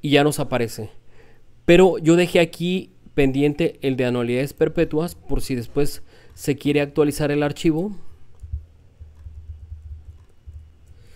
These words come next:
Le ponemos aquí, inicio, título dos,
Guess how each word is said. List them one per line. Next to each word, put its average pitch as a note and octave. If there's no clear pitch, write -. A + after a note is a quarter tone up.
Le C#3+
ponemos C3+
aquí, E3
inicio, E3+
título C#3+
dos, F3+